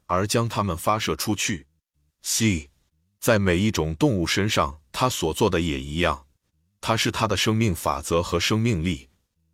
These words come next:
它的本能和品质，它的特征和特质。D。对于人，它赋予自然界所有其他显现单元的全部都给了人，但是另外还在人身上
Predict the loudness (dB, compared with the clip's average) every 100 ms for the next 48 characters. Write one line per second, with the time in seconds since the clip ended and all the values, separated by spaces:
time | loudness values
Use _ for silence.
0 | _ -4 -2 0 -2 0 -2 0 -2 -2
1 | -6 -6 -6 -6 -8 _ _ _ _ _
2 | -4 -2 -2 0 0 2 0 0 -2 0
3 | 0 0 -2 -8 -10 _ _ _ _ _
4 | 0 0 0 -4 _ _ _ _ _ 2
5 | 4 4 2 0 -2 -8 _ _ -2 -2
6 | 0 2 2 0 -2 0 2 2 0 0
7 | 2 2 2 2 -2 -2 0 0 0 0
8 | -2 0 0 2 0 0 -2 -4 -8 -2
9 | 0 0 0 0 0 0 -2 -4 -4 -8
10 | -12 _ _ _ _ _ 2 2 2 2
11 | 4 4 2 2 0 0 0 0 0 0
12 | 2 0 -2